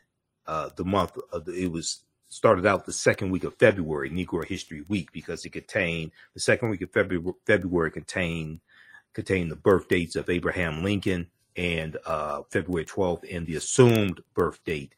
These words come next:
of Frederick Douglass, which was February fourteenth, 'cause Douglass didn't know the exact date or exact year that, uh, he was born. So this was, we know Negro History Week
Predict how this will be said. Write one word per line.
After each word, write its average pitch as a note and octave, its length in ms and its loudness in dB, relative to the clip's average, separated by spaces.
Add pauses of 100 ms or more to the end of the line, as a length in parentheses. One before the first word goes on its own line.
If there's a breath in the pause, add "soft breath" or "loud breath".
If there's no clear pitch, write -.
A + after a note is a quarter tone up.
(600 soft breath)
of F2+ 220 2
Frederick D#2+ 440 -2
Douglass, F#2 480 2
which - 200 -10
was D#2+ 220 -8
February E2 500 -2
fourteenth, - 760 -8
'cause C#2+ 160 -8
Douglass E2+ 400 -2
didn't D#2+ 300 -6
know E2+ 240 -2
the D#2+ 120 -8
exact D2+ 460 -6
date F2 260 -2 (360 soft breath)
or A2+ 200 8
exact F2 480 0
year F2+ 520 2 (640 loud breath)
that, E2+ 420 4
uh, D2+ 420 -4
he - 180 -8
was E2 180 -10
born. A2 320 -2 (160)
So D2+ 240 -12
this F#2+ 240 -10
was, D#2 240 -16 (300)
we E2+ 220 -8
know F2+ 140 -4
Negro F2+ 380 -2
History F2+ 300 -12
Week F2+ 400 -4